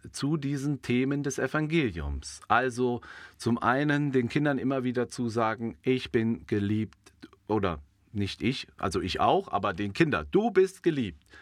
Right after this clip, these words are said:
von Gott. Und so wie ich dich als Vater liebe, liebt Gott dich noch viel mehr." So. Aber den Kindern auch deutlich machen, wenn sie, wenn Dinge nicht so gut gelaufen sind, weil dann werd ich als Vater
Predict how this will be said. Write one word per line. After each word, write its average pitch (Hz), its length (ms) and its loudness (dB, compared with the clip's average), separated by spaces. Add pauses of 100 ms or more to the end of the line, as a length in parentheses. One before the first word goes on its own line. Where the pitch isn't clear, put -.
(120)
von 175 300 0
Gott. 107 360 -4 (480)
Und 127 200 0
so 170 280 4
wie 170 100 2
ich 190 320 0
dich 170 260 0
als 135 200 -2
Vater 120 400 0
liebe, 104 500 -2
liebt 123 400 -6
Gott 135 320 0
dich 135 220 -2
noch 120 180 0
viel 113 440 -2
mehr." 80 340 -6 (440)
So. 73 300 -4 (640)
Aber 120 280 4
den 175 140 -2
Kindern 180 300 2
auch 156 100 -2
deutlich 151 400 -2
machen, 143 320 -2
wenn 143 160 0
sie, 151 300 0 (1080)
wenn 135 120 4
Dinge 180 200 6
nicht 214 240 0
so 156 140 4
gut 139 180 -2
gelaufen 131 520 2
sind, 180 380 2
weil 143 200 4
dann 135 200 2
werd 139 200 4
ich 180 180 2
als 151 180 0
Vater 165 640 2